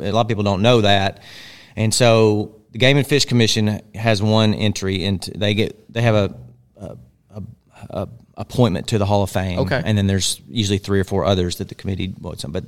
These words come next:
Speaker 1: like Dave Donaldson, but we had a hard time tracking down Dave Donaldson relatives. Um, last year, um, Carl Hunter went in. Most people don't know who Carl Hunter is, but Carl Hunter worked for the Game and Fish. He was a biologist.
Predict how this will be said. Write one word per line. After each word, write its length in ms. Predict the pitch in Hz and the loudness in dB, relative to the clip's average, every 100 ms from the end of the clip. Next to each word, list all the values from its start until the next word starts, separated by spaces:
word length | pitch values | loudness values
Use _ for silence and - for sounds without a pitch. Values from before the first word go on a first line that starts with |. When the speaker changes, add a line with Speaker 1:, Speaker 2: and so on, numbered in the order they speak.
| - | -6
Speaker 1:
like 180 | 92 87 | -6 0
Dave 180 | 110 104 | 2 4
Donaldson, 300 | 131 135 101 | 2 2 -2
but 140 | - | -4
we 140 | 117 | -4
had 160 | 107 104 | -2 -2
a 60 | 87 | -2
hard 340 | - 95 92 | 0 0 0
time 220 | 104 92 | -2 -2
tracking 260 | 98 101 95 | -2 -4 -2
down 300 | 92 92 92 | -4 -4 -6
Dave 220 | 92 92 | -6 -4
Donaldson 600 | 92 90 90 - - 107 - _ _ | -4 -4 -6 -8 -10 -12 -14 _ _
relatives. 600 | 107 123 95 - - - - - - - - | 0 0 0 -6 -10 -12 -20 -20 -20 -20 -14
Um, 640 | - 92 90 90 - - - | -8 -6 -6 -8 -10 -12 -14
last 480 | 104 101 104 127 - | -6 2 4 2 2
year, 480 | 117 104 104 104 101 - - | 2 2 2 0 -4 -10 -10
um, 580 | 101 95 90 85 92 87 | -6 -4 -6 -6 -8 -8
Carl 240 | - 117 104 | 0 2 2
Hunter 320 | 113 139 123 | 2 2 2
went 160 | 95 92 | 2 0
in. 480 | 82 80 101 98 - | -4 -6 -8 -8 -8
Most 220 | 98 95 | -8 -6
people 160 | 101 104 | -4 -2
don't 120 | 92 | 0
know 80 | 107 | 0
who 60 | |
Carl 260 | 104 113 107 | 0 0 0
Hunter 240 | 127 151 | 0 2
is, 280 | 104 92 - | 2 -2 -8
but 180 | - 92 | -12 -12
Carl 260 | - 120 117 | 2 4 6
Hunter 380 | 147 170 127 | 4 4 4
worked 380 | 107 - 123 135 | 0 -2 -2 -2
for 60 | 117 | -2
the 60 | |
Game 140 | 117 117 | 2 2
and 80 | 104 | 2
Fish. 220 | 113 - | 2 2
He 40 | |
was 60 | 98 | 0
a 40 | |
biologist. 600 | 98 120 120 107 104 - | 2 4 4 2 0 -4